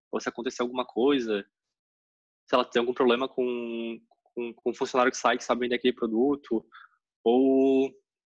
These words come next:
é, não sei, N, N problemas aí que podem acontecer, que, ou seja, tu vai ter uma fonte de renda só. Se o Facebook bloquear tua conta, por exemplo, aí ferrou.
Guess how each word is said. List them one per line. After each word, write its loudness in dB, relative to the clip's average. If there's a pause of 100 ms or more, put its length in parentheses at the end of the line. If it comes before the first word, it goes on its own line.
(380)
é, -6
não 2
sei, 2
N, 0
N -4
problemas 0
aí 0
que -8
podem 0
acontecer, -4 (120)
que, -4 (140)
ou -6
seja, 0
tu -20
vai 2
ter 2
uma 0
fonte -4
de 2
renda 0
só. 0 (320)
Se -14
o -10
Facebook -2
bloquear 0
tua 0
conta, -6
por -4
exemplo, -8 (440)
aí -2
ferrou. 0